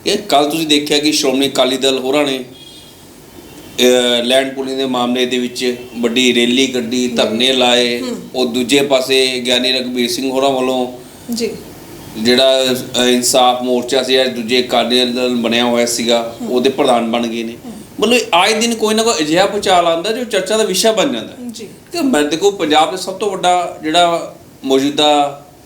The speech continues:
Speaker 1: ਮਾਮਲਾ ਚੱਲ ਰਿਹਾ ਸੀ, ਲੈਂਡ ਪੂਲਿੰਗ ਦਾ ਚੱਲ ਰਿਹਾ ਸੀਗਾ, ਤੇ ਹੁਣ ਮੈਂ ਦੇਖਿਆ ਕਿ ਕੱਲ੍ਹ ਸ਼ਾਇਦ ਅਪਡੇਟ ਵੀ ਆ ਗਈ ਉਹਨਾਂ ਨੇ, ਉਹ ਚੀਮਾ ਜੀ ਨੇ ਅਪਡੇਟ ਦਿੱਤੀ ਕਿ ਅਸੀਂ ਇਹ ਵਾਪਸ ਲੈ ਰਹੇ ਲੈਂਡ ਪੂਲਿੰਗ ਮਾਮਲੇ।
Speaker 2: ਜੀ।
Speaker 1: ਤੇ ਉੱਧਰ ਕਿਸਾਨਾਂ ਵੱਲੋਂ ਇਹ ਕਿਹਾ ਜਾ ਰਿਹਾ ਕਿ ਵਰਬਲੀ ਗੱਲ ਹੈ,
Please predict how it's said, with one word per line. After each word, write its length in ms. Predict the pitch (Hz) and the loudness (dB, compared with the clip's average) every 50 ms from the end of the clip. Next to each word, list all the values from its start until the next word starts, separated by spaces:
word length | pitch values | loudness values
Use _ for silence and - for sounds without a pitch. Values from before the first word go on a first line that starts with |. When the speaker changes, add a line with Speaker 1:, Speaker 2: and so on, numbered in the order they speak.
| - - 123 | -16 -8 -2
Speaker 1:
ਮਾਮਲਾ 380 | 120 123 131 135 139 147 147 | 2 2 2 4 2 2 0
ਚੱਲ 200 | 147 143 135 127 | 0 0 -2 -4
ਰਿਹਾ 120 | 127 143 143 | -2 -2 -4
ਸੀ, 120 | 143 143 | -4 -4
ਲੈਂਡ 240 | 127 127 123 123 - | -2 -2 -2 -2 -2
ਪੂਲਿੰਗ 300 | 127 127 120 123 123 123 | -4 -6 -4 -4 -2 -2
ਦਾ 60 | 127 | -2
ਚੱਲ 200 | 120 - 120 120 | -2 -2 -2 -2
ਰਿਹਾ 120 | 120 123 | -2 -2
ਸੀਗਾ, 460 | 120 123 120 113 120 123 123 120 - - - - - - - | -2 -2 -2 0 0 0 0 -2 -4 -12 -14 -16 -14 -4 2
ਤੇ 120 | 143 139 139 | 4 4 4
ਹੁਣ 140 | 135 139 | 4 4
ਮੈਂ 160 | 139 143 143 139 | 2 2 2 2
ਦੇਖਿਆ 320 | 139 139 139 143 156 147 | 2 2 2 2 0 -2
ਕਿ 120 | 147 147 | -2 -2
ਕੱਲ੍ਹ 220 | 147 151 139 139 139 | 0 0 0 0 0
ਸ਼ਾਇਦ 280 | - 139 135 131 143 | 0 0 0 0 0
ਅਪਡੇਟ 340 | 127 113 110 131 131 123 123 | -2 -2 -2 -2 -2 0 -2
ਵੀ 140 | 135 139 139 | -2 0 2
ਆ 140 | 131 131 127 | 2 2 2
ਗਈ 120 | 127 135 | 0 -2
ਉਹਨਾਂ 220 | 131 135 139 139 139 | -2 -2 -2 -4 -4
ਨੇ, 120 | 135 131 - - - - - - - - | -6 -8 -10 -14 -20 -20 -20 -18 -8 -2
ਉਹ 120 | - 131 | -2 0
ਚੀਮਾ 320 | 127 131 139 131 131 135 139 | 0 2 0 2 2 2 2
ਜੀ 60 | 139 | 2
ਨੇ 100 | 139 139 | 2 0
ਅਪਡੇਟ 280 | 135 127 127 131 131 131 | 0 0 0 0 0 0
ਦਿੱਤੀ 240 | 135 131 127 147 | -2 -4 -4 -4
ਕਿ 160 | 139 143 139 131 | -2 0 -2 0
ਅਸੀਂ 300 | - 143 139 139 135 135 | 0 0 2 2 4 2
ਇਹ 60 | 131 131 135 135 123 | 2 0 -4 -6 -2
ਵਾਪਸ 320 | 120 120 120 120 - - | 0 0 0 -2 -4 -6
ਲੈ 200 | 131 120 123 127 | -6 -4 -4 -4
ਰਹੇ 100 | 135 139 | -4 -4
ਲੈਂਡ 240 | 131 127 123 123 120 | -4 -6 -6 -8 -8
ਪੂਲਿੰਗ 240 | 127 123 123 123 123 | -6 -6 -6 -4 -4
ਮਾਮਲੇ। 260 | 120 120 120 120 120 120 - - - - - | -4 -4 -4 -6 -8 -10 -12 -16 -16 -12 -10
Speaker 2:
ਜੀ। 160 | 214 233 208 - - - | -8 -8 -8 -8 -4 0
Speaker 1:
ਤੇ 100 | 139 143 | 2 4
ਉੱਧਰ 340 | 147 147 151 147 160 170 160 | 4 4 2 2 2 0 0
ਕਿਸਾਨਾਂ 460 | - 156 143 - 143 135 139 147 147 | 0 -2 0 2 2 2 2 2 0
ਵੱਲੋਂ 400 | 147 147 147 147 143 143 143 131 | 0 0 2 0 0 0 -2 0
ਇਹ 160 | 143 156 160 | 0 0 0
ਕਿਹਾ 260 | 151 160 147 143 143 | 2 0 0 2 2
ਜਾ 200 | 135 139 139 139 | 2 2 2 2
ਰਿਹਾ 100 | 143 147 | 2 0
ਕਿ 140 | 147 156 156 | 0 0 0
ਵਰਬਲੀ 500 | 143 123 123 123 127 131 143 143 147 147 | 0 0 0 -2 0 0 0 2 2 2
ਗੱਲ 240 | 139 135 135 135 135 | 2 2 0 0 -2
ਹੈ, 180 | 131 131 131 | -4 -4 -6